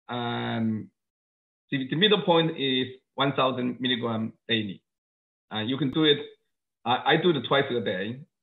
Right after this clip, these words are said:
um, because I like to boost <laughs> my energy a, a little more often. So, uh, if you want to do it, uh, one, once a day, that's fine, but I recommend it twice a day. So,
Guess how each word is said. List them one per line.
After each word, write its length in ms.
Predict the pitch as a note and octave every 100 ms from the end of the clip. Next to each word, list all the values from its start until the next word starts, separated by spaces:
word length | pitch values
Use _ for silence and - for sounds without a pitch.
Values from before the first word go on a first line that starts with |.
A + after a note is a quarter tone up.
| _
um, 880 | A2 A2 G#2+ G#2+ G#2+ G#2 G#2 G2 F#2+ -
because 340 | - - A2 G2+ - _ _ _ _
I 100 | A#2
like 220 | A#2 B2+
to 60 | B2
boost 320 | G#2 B2 A#2 - A2+ - _
<laughs> 360 | B2+ - _ -
my 160 | B2+ -
energy 580 | C#3 D#3 B2 A#2 A#2+ A#2+
a, 460 | A#2 - _ _ -
a 20 |
little 220 | A#2 C3
more 180 | A#2+ A#2+
often. 400 | A#2 A2 - F2 - _
So, 340 | A2 G#2+ G2 F#2 _ _ _ -
uh, 240 | A#2+ A#2 A2+
if 120 | A#2+
you 60 | D3
want 240 | D#3 D#3+
to 140 | D#3 D#3+
do 60 |
it, 0 |
uh, 720 | C3 B2 B2 B2 A#2+ A#2 A2+ G#2+ G#2 -
one, 360 | G#2 C3+ C3+ -
once 180 | C3+ B2
a 40 |
day, 320 | A2+ B2 C3+ C3 _
that's 160 | B2+ A#2+ -
fine, 240 | A#2 A#2
but 100 | A2+ G#2+
I 80 | A#2
recommend 420 | A#2 A#2 A#2 A2+
it 60 | G#2
twice 180 | - G#2 -
a 100 | F#2+
day. 100 | - _ _ _ _ _ _ _ _ _ _ _ _ _ _ -
So, 460 | F#3 F3 C#3 -